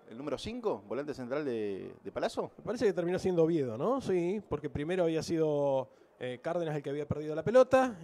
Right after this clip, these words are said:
Speaker 2: y después en el relevo, en la ayuda, llegó Oviedo y finalmente,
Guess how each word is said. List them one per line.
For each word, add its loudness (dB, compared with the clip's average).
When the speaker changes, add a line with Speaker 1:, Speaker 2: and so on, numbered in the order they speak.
Speaker 2:
y -2
después 0
en -4
el -4
relevo, 2
en -2
la -2
ayuda, 4
llegó 0
Oviedo -4
y -14
finalmente, -6